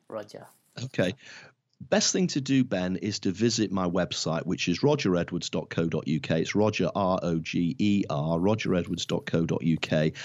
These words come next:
Speaker 2: I'm also, uh, massively into Twitter. If you want a quick response from me,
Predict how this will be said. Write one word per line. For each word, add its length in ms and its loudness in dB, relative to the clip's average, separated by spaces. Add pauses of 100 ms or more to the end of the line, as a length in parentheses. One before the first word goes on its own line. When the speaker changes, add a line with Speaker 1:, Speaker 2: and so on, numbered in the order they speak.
(180)
Speaker 2:
I'm 200 4
also, 600 4 (300)
uh, 220 -2
massively 600 -2
into 240 -6
Twitter. 520 -2 (200)
If 180 -2
you 120 4
want 160 2
a 80 2
quick 320 0
response 500 0
from 240 -2
me, 360 2